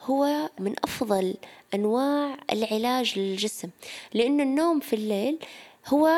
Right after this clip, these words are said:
ينبوع الشباب الحقيقي، وهو اللي يجدد عافية خلايا الجسم ويدعم شفائها. الطب الصيني يسمي ساعات الليل ما بين عشر الليل لثلاثة الليل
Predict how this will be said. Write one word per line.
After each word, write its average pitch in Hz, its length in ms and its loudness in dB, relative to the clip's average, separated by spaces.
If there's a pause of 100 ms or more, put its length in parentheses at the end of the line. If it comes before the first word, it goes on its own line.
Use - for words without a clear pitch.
ينبوع 240 460 2
الشباب 226 480 2
الحقيقي، 208 560 -4
وهو 226 280 2
اللي 220 160 2
يجدد 202 560 0 (120)
عافية 202 420 -2
خلايا 214 460 -2
الجسم 214 420 -4 (340)
ويدعم 226 760 -2
شفائها. 180 920 -4 (760)
الطب 294 300 -2
الصيني 269 640 0
يسمي 226 420 -2
ساعات 208 520 -2
الليل 196 340 0
ما 180 120 0
بين 202 360 2
عشر 196 300 0
الليل 180 320 2
لثلاثة 208 460 -2
الليل 226 320 0